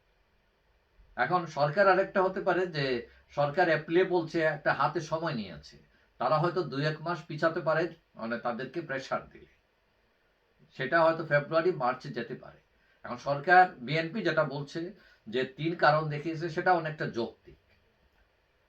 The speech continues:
তো এখন এইটাও ঠিক যে সব মাসেই কোনো না কোনো প্রোগ্রাম থাকে, তবে সাধারণত নির্বাচনের আমেজ শীতকালে একটু ভালো হয়, জমে।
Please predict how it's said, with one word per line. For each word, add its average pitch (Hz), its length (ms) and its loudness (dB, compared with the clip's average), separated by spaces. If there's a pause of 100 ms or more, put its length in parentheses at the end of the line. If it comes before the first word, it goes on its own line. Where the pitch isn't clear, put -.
(140)
তো 120 40 -4 (100)
এখন 170 140 -4 (160)
এইটাও 202 280 -2 (100)
ঠিক 170 180 6 (400)
যে 143 200 -6 (120)
সব 180 140 6 (100)
মাসেই 180 300 4
কোনো 170 140 -2
না 180 120 4
কোনো 180 120 -4 (100)
প্রোগ্রাম 120 360 2 (140)
থাকে, - 300 -20 (1500)
তবে 151 240 2
সাধারণত 180 480 2 (220)
নির্বাচনের 170 540 2 (100)
আমেজ 190 200 -2 (140)
শীতকালে 190 520 2
একটু 170 120 -6 (120)
ভালো 110 160 -2 (100)
হয়, 76 180 -12 (100)
জমে। 104 280 -2